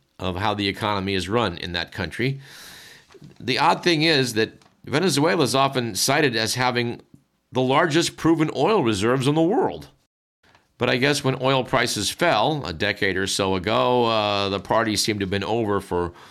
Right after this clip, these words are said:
Hugo and Nicolas. But at this point in time, the U S has decided to lift sanctions against Venezuela,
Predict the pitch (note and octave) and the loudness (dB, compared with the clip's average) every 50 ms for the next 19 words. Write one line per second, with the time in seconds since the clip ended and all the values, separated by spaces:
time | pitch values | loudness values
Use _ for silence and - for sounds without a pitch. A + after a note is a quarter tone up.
0 | - - _ - B2 B2+ A#2+ G2+ A2+ G#2+ G#2+ G2+ G2+ - - F#2+ F#2+ F2+ G2 B2+ | -20 -16 _ -2 -2 0 2 2 2 2 2 0 0 -2 -4 -6 -4 -4 -2 -2
1 | D3 C#3 G#2+ G#2+ G2 E2 D#2 D#2+ - - - - - - - - - _ _ _ | -2 -2 -2 -2 -2 -2 -2 -2 -2 -2 -2 -4 -4 -6 -10 -16 -20 _ _ _
2 | _ _ - - _ - A2+ D#3 D#3 D#3+ E3 D#3+ - - _ - - _ _ _ | _ _ -20 -20 _ -4 0 2 2 2 0 -2 -6 -18 _ -20 -20 _ _ _
3 | _ _ _ _ - G2 - C#3 D3 C#3+ C#3+ - C#3 C3 A#2+ A#2 A2+ - B2 A#2+ | _ _ _ _ -12 -4 -2 -2 -2 -2 -2 0 0 0 0 0 -2 0 0 2
4 | C3+ C#3 C3 A2+ G#2+ A2 A#2+ C3+ C#3+ C#3 B2+ B2+ B2+ - A2+ G2 F#2 G#2 G2+ - | 2 0 0 0 -2 2 2 4 4 4 4 2 0 0 -2 -2 -2 -4 -4 -2
5 | - A#2+ A2+ G#2+ G#2+ G2+ F#2+ - A2 G2+ G#2 A#2+ D3 D#3+ D3 D3 - - - - | 0 0 0 0 0 -2 -2 -2 -2 0 2 2 2 2 2 -2 -6 -4 -2 0
6 | - C#3 C#3+ C#3+ C#3 - - F#2+ F2 F2+ - - F#2 E2+ E2 G2+ F#2+ F2+ F2+ - | 2 2 0 0 0 -2 -4 -4 -6 -8 -10 -10 -10 -8 -6 -4 -4 -4 -4 -6
7 | - - F#2 F#2+ F#2 F2 E2+ D2+ F#2 E2 F2+ G#2 A#2+ C#3 D#3 C#3+ C#3 | -8 -6 -6 -4 -4 -4 -4 -6 -6 -4 -2 0 0 0 0 -2 -6